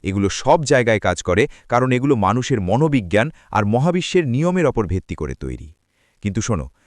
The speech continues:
জ্ঞান তখনই শক্তি হয় যখন তুমি সেটা প্রয়োগ করো। তো এখন আমি তোমার কাছে একটা চ্যালেঞ্জ চাইছি। আগামী সাত দিন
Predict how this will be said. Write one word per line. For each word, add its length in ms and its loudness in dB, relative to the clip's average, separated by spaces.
জ্ঞান 340 0
তখনই 400 0
শক্তি 340 -4
হয় 220 2
যখন 300 0
তুমি 180 -2
সেটা 220 -4
প্রয়োগ 420 2
করো। 260 -10
তো 60 2
এখন 320 2
আমি 160 -2
তোমার 240 -2
কাছে 220 -6
একটা 160 -6
চ্যালেঞ্জ 380 0
চাইছি। 440 -10
আগামী 320 0
সাত 280 0
দিন 300 -2